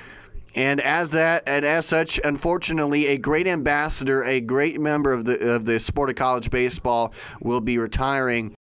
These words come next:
He announced the move, he announced the decision to retire at the beginning of this twenty nineteen season,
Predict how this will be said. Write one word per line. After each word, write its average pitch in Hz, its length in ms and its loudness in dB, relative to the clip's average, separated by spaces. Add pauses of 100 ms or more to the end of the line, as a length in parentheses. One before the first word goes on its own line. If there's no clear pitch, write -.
(140)
He 131 180 2
announced 147 500 0
the 156 120 2
move, 160 440 4
he 143 100 4
announced 156 380 0
the 143 120 0
decision 147 640 2
to 131 500 2
retire 131 720 2
at 131 140 0
the 127 80 0
beginning 156 500 0
of 151 160 2
this 135 180 0
twenty 139 320 0
nineteen 123 540 0
season, 165 560 2